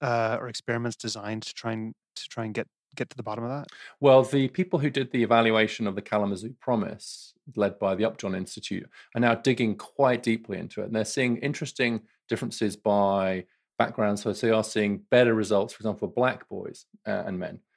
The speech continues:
Speaker 2: uh, than for some other groups. So there's a racial, there might be a racial element to it too, but they're now doing qualitative work. They're actually now just doing what I did, which is go to Kalamazoo and talk to the guys and say what's going on, um, to try and understand it. And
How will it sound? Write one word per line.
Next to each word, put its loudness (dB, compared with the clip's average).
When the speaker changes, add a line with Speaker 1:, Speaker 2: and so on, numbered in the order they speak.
Speaker 2:
uh, -4
than -4
for -4
some -4
other -6
groups. -8
So -8
there's 0
a -2
racial, 0
there -8
might -2
be -2
a -4
racial -2
element -10
to -10
it -16
too, -8
but -4
they're 2
now 0
doing -2
qualitative -2
work. -10
They're 2
actually -2
now 2
just -8
doing 2
what 4
I 8
did, -2
which -6
is -2
go 4
to 2
Kalamazoo -2
and -6
talk -4
to -8
the -10
guys -10
and -12
say -4
what's -8
going -4
on, -4
um, 2
to -6
try 4
and 2
understand 0
it. -8
And -2